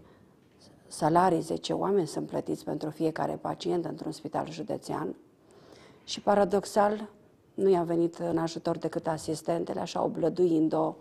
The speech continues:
uh, cât au putut și ele, pentru că, sigur, asistentele nu puteau să prescrie medicamente,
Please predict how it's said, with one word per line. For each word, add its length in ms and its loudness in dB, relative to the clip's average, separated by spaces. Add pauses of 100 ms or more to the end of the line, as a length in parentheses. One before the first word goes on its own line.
(840)
uh, 540 0 (320)
cât 180 -2
au 100 6
putut 280 -2
și 260 0
ele, 340 4
pentru 380 -2
că, 540 0
sigur, 280 0
asistentele 580 0
nu 140 6
puteau 320 -2
să 120 -4
prescrie 460 -4
medicamente, 760 0